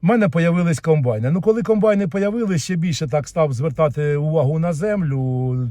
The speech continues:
тоді ж у моєму житті, е, появилась соя. Тому що все, що я бачив, як люди це займаються, на той час, е, господарства були бідні. Це вони вже стали трошки багатіти, коли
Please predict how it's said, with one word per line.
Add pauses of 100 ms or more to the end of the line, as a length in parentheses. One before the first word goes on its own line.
тоді
ж
у
моєму
житті, (320)
е,
появилась
соя.
Тому
що
все,
що
я
бачив,
як
люди
це
займаються, (320)
на
той
час,
е,
господарства
були
бідні.
Це
вони
вже
стали
трошки
багатіти,
коли